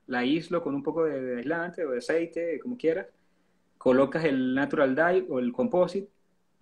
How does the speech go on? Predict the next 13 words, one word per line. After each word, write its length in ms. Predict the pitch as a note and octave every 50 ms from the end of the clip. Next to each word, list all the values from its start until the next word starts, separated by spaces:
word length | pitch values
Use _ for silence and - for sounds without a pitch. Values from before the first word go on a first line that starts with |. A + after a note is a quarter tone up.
| _ _
y 140 | - D3+ C3+
después 220 | B2+ A#2+ - C#3 C3
vas 100 | C#3+ C#3+
con 120 | - D#3 D3+
una 100 | D3+ D3
lámpara 280 | D3 C#3+ C#3 D#3 D#3
de 60 | D3 -
fotocurado 680 | D#3 D3+ D#3+ - E3+ D#3+ D#3 D3+ D#3 E3 E3+ E3 - _
y 100 | - A#2+
haces 260 | A#2 A#2 A#2 - D3 C#3
un 120 | C#3+ C3+
muñón 440 | C3+ C3 C3 B2+ B2+ C3 C3 - - _ _ _ _ _ _ _ _ _ _ _ _ _ _ _
personalizado. 720 | - C3 B2+ - B2 A#2 A2+ A2+ - G#3+ B2+ A2 - -